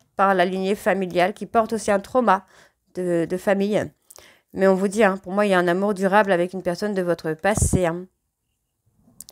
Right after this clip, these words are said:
Vous allez réussir à débloquer un, un blocage, hein. Ok. <coughs> Pardon.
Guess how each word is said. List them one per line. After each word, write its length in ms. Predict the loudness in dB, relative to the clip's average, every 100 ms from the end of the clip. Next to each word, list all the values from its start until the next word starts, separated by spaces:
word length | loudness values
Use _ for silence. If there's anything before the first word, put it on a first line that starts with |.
| _ -20 -20 -16 0
Vous 120 | 6
allez 200 | 8 6
réussir 420 | 6 4 4 4
à 80 | 4
débloquer 520 | 2 -2 -4 -2 0
un, 400 | 2 2 0 -4 -6
un 100 | -6
blocage, 420 | -6 -2 0 0
hein. 160 | -4 -6 _ _ -20 -20 _ -8
Ok. 420 | -4 -4 -8 -14 -16 _ _ _
<coughs> 80 | -8 0 2 2 -4 -18 -20 -18 -18 -20 -20 _ _ -20 _ _ _ 6 8 6 2 2 -2 -4 _ _
Pardon. 220 | -8 -8